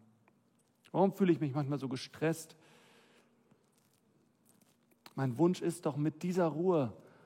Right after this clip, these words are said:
von der die Bibel so oft spricht, auch in diesem Vers,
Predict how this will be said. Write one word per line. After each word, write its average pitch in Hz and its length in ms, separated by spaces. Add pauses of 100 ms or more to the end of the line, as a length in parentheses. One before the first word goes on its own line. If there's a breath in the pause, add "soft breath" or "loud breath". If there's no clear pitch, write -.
(760 soft breath)
von 143 180
der 139 280 (360)
die 151 80
Bibel 156 540
so 156 160
oft 135 160
spricht, - 460
auch 127 160
in 127 60
diesem 139 220
Vers, 123 380